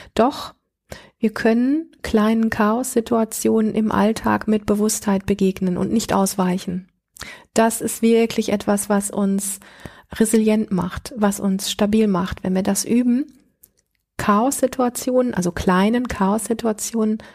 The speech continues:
mit Bewusstheit zu begegnen, dann wird es uns in großen Chaos-Momenten, also an diesen Wendepunkten im Leben, wirklich zugutekommen. Und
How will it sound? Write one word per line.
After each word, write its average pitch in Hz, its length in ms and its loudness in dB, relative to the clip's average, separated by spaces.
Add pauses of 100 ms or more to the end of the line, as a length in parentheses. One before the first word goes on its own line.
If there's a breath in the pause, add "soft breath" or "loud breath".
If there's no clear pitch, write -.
mit 202 180 2
Bewusstheit 220 680 0
zu 214 120 -6
begegnen, 220 720 0 (320 loud breath)
dann 202 220 2
wird 226 200 2
es 240 140 -4
uns 233 520 -2
in 190 200 0
großen 254 580 0
Chaos-Momenten, 226 920 0
also 196 320 0
an 208 240 2
diesen 233 300 0
Wendepunkten 202 760 0
im 190 120 0
Leben, 196 340 2 (260 loud breath)
wirklich 220 520 2
zugutekommen. 190 920 -4 (1600 loud breath)
Und 208 260 2